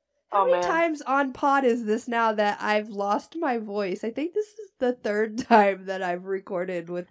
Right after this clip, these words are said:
Speaker 1: a hoarse voice.
Speaker 2: Yeah, but your voice is mostly there.
Speaker 1: Yeah, it's just
Speaker 2: You've had worse times.
Speaker 1: Yes.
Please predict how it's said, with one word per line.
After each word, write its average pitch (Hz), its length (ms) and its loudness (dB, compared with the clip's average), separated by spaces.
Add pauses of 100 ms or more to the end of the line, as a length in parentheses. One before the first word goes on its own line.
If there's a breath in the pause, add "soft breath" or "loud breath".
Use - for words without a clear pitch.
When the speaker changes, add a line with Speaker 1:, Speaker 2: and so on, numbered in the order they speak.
(160)
Speaker 1:
a 185 220 -6
hoarse 196 420 -4
voice. - 220 -4 (2250 soft breath)
Speaker 2:
Yeah, 320 120 2
but 370 100 2
your 403 100 2
voice 403 240 -4
is 294 140 -16
mostly 214 440 -6
there. 175 360 -2 (260)
Speaker 1:
Yeah, 220 360 -16
it's 220 280 -20
just 214 240 -20 (400)
Speaker 2:
You've 294 200 -4
had 311 300 -2
worse 196 280 -6
times. 170 480 -10
Speaker 1:
Yes. 190 260 -20